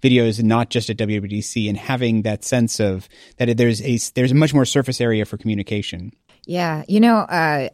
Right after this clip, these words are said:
Speaker 2: I, I wouldn't necessarily say that the pandemic was a great thing for many people, uh, myself included. However, I do think that it provided a huge opportunity for us to really rethink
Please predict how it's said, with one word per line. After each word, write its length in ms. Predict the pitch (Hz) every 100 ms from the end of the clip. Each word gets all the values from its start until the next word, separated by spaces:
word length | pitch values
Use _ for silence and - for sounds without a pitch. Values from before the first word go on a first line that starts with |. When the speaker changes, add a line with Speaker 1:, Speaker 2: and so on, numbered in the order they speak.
| -
Speaker 2:
I, 100 | 151 - - - - - - - - - - -
I 100 | 220
wouldn't 300 | 247 381 427
necessarily 760 | 233 233 220 208 190 185 170 165
say 320 | 170 160 165
that 180 | 160 143
the 80 |
pandemic 680 | 135 156 143 139 147 151 196
was 160 | 151 135
a 40 |
great 420 | 123 139 139 170 -
thing 340 | - 214 226
for 160 | - 170
many 240 | 175 208
people, 520 | 202 220 240 254 247 -
uh, 340 | 165 143 131
myself 420 | 139 147 - 175
included. 380 | 165 151 196 165
However, 560 | - 233 285 311 160 123
I 100 | 180
do 240 | 196 226 254
think 280 | 214 220
that 120 | 190 175
it 100 | -
provided 480 | 185 156 160 202
a 100 | 170
huge 400 | 147 - - 185
opportunity 560 | 160 143 147 - 160 156
for 180 | 143 127
us 180 | 123 -
to 120 | 156
really 320 | 131 120 131
rethink 800 | 123 131 131 139 - 120 202 -